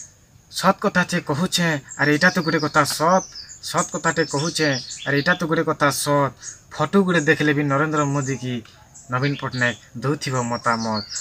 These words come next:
ଦଉଥିବ ମତାମତ। ହେଲେ ଇ ଆମର ଆଖର ପାଖର ନେତାମାନଙ୍କୁ ଦେଖିଲେ, ପାଖେ ଦେଖିଲେ ବି ନେଇ ନ ଇଜ୍ଜତ, ନେଇ ନ ଇଜ୍ଜତ।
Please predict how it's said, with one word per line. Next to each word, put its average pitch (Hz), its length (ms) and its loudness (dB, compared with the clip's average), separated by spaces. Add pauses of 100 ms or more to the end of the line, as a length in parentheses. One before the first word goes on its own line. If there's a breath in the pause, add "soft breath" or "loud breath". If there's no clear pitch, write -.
(160)
ଦଉଥିବ 127 460 -2
ମତାମତ। 92 500 -4 (920 soft breath)
ହେଲେ 165 340 8 (1500)
ଇ 156 120 0
ଆମର 165 320 8
ଆଖର 185 280 6
ପାଖର 160 320 4
ନେତାମାନଙ୍କୁ 143 680 4
ଦେଖିଲେ, 127 380 0 (480)
ପାଖେ 139 320 6
ଦେଖିଲେ 135 380 0
ବି 117 140 -4 (240)
ନେଇ 143 200 -2
ନ 135 100 2 (120)
ଇଜ୍ଜତ, 110 400 -4 (260)
ନେଇ 123 200 -4
ନ 110 180 -4
ଇଜ୍ଜତ। 87 360 -10